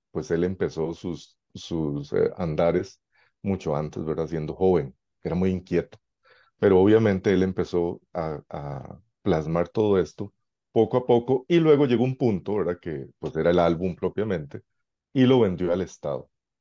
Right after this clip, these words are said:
¿verdad? Se vendió al Estado y el Estado lo compró. Eh, estuvo muchos años en la Biblioteca Nacional,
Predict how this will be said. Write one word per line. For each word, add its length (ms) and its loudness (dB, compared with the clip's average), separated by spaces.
¿verdad? 220 -14
Se 140 -8
vendió 300 -4
al 80 -2
Estado 320 0
y 40 0
el 100 -4
Estado 260 -8
lo 100 -10
compró. 440 -2
Eh, 260 -2
estuvo 280 2
muchos 280 2
años 240 0
en 100 2
la 80 -2
Biblioteca 420 -4
Nacional, 800 0